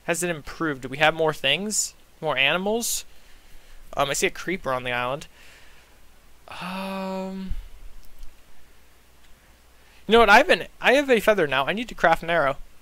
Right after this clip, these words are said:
for my infinity bow. Okay, so it seems like they have been repopulating a little bit. What's in the sh-, any good stuff in the, oh, a breaking two bow. Okay.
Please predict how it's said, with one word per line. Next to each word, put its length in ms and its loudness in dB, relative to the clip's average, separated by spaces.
for 120 -6
my 140 0
infinity 380 -6
bow. 220 -6
Okay, 180 2
so 120 2
it 80 0
seems 200 -2
like 140 2
they 100 6
have 180 8
been 100 2
repopulating 800 2
a 100 -2
little 380 -4
bit. 460 -2
What's 160 -10
in 80 -10
the 60 -12
sh-, 320 -6
any 180 -8
good 180 -6
stuff 300 -4
in 60 -6
the, 100 -4
oh, 360 -4
a 40 -14
breaking 340 -2
two 220 -2
bow. 340 0
Okay. 420 -2